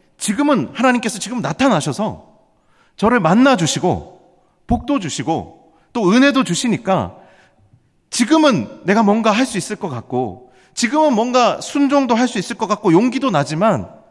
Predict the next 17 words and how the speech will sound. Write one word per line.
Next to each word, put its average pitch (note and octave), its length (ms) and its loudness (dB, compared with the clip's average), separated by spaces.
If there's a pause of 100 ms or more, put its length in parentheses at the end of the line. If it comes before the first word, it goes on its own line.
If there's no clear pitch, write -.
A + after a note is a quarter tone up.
(340)
조금만 D4 480 4
지나면 F#3+ 560 0
하나님은 C4+ 520 0
또 D4 140 0
사라지실 C4 540 -2
거고, C3 840 -4 (320)
본토 C4 320 2
친척 C4+ 340 0
아비 A3+ 240 0
집을 A#3 220 -2
떠난 B3+ 320 0
책임은 G3+ 680 -4 (320)
저 A3+ 140 2
혼자 C#4 500 2
다 F#3 600 -4
떠안는 B3 480 0
거잖아요. B2 840 -2